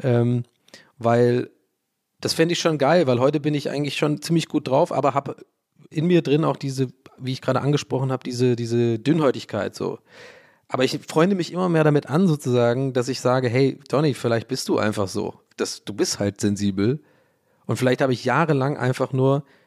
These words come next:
das versucht, ähm, mich selber zu belügen oder zu kaschieren, indem ich halt extrovertiert auftrete oder halt irgendwie nach vorne hin f-, selbstbewusst und witzig bin und so.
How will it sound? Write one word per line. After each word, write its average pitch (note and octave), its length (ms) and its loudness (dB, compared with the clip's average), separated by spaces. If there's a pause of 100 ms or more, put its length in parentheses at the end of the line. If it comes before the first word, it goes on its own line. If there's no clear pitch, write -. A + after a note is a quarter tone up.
(600)
das A2+ 200 -2
versucht, C3 680 -2 (1300)
ähm, A2 400 2
mich A2+ 160 0
selber D#3+ 280 2
zu C#3 120 -8
belügen B2+ 380 2
oder A#2+ 180 2
zu - 120 -8
kaschieren, D#3+ 520 0
indem B2+ 220 0
ich B2 160 0
halt A#2+ 260 0 (440)
extrovertiert C3+ 600 0
auftrete C3+ 720 2
oder B2 220 2
halt A#2+ 180 2
irgendwie A#2+ 460 2 (560)
nach A#2+ 180 0
vorne C#3+ 380 2
hin C3 240 0
f-, - 180 -12 (320)
selbstbewusst C#3+ 560 2
und A#2+ 160 0
witzig D3+ 360 -2
bin C3+ 200 0
und C3 120 -2
so. D3+ 420 2